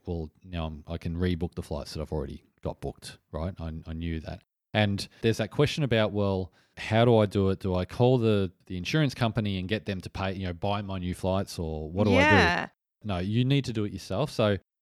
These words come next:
Speaker 1: another thing is, you know, in those worst case scenarios, I guess you need to have the means to,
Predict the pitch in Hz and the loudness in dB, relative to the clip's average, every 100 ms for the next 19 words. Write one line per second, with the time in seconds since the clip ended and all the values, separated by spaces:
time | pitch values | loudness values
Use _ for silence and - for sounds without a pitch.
0 | _ - 113 117 110 117 104 - - 95 | _ -2 2 4 4 0 -2 -4 -10 -10
1 | 117 135 139 120 95 107 101 - 92 - | 0 2 4 2 2 0 0 -2 -4 -2
2 | 90 92 85 87 101 95 101 95 98 92 | -2 -2 -2 -2 -4 -4 -4 -2 -2 -2
3 | - 107 92 101 92 90 107 175 - - | 0 0 0 -4 -2 -2 -2 -2 -6 -6
4 | 95 85 | -6 -4